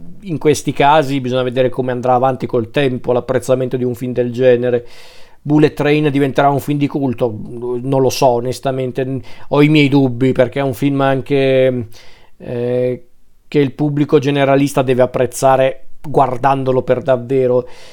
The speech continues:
Sicuramente però può essere un film piacevole per il pubblico e già questo non mi sembra una cosa da poco. Quindi io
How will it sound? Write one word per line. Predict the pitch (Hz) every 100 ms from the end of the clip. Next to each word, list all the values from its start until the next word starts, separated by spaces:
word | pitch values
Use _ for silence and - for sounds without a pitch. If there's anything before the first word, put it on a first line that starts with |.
| -
Sicuramente | - 254 269 208 185
però | 190 151
può | 143 151
essere | 131 147
un | 139
film | 127 139 127
piacevole | 143 131 120 120 123 117
per | 107 120
il | 113
pubblico | 117 123 135 139 135 123
e | 117 117 123
già | 127 131
questo | 135 120 135
non | 127 120 120 123
mi | 120
sembra | - 131 127
una | 123
cosa | 123 117
da | 117
poco. | 110 123 113 123 117 - -
Quindi | 135 127 123 127 120 - - - - - -
io | - 185 165 151 143